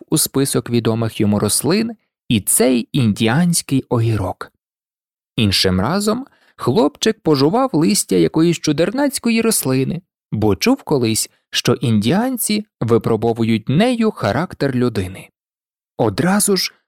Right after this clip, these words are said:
в нього почалась страшна різь в животі. Невимовно страждаючи, Ян побіг додому. Мати нагодувала його гірчицею і примусила пити воду, аж доки він вирвав.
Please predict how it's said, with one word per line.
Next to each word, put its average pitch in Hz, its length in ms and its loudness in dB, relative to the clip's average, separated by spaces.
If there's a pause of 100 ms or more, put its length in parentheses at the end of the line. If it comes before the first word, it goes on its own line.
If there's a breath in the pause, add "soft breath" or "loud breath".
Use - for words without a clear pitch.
(140)
в 113 120 -2
нього 214 320 2
почалась 202 640 -2
страшна 175 840 0
різь 185 400 0
в 120 100 -4
животі. 139 640 0 (920)
Невимовно 131 680 2
страждаючи, 160 920 -2 (260 soft breath)
Ян 196 440 0
побіг 185 420 0
додому. 151 560 2 (540)
Мати 190 640 2
нагодувала 190 680 2
його 208 300 2
гірчицею 151 760 0 (280)
і 160 80 4
примусила 190 720 2
пити 180 380 0
воду, 135 440 0 (380 loud breath)
аж 123 220 0
доки 185 360 2
він 151 260 2
вирвав. 107 640 -2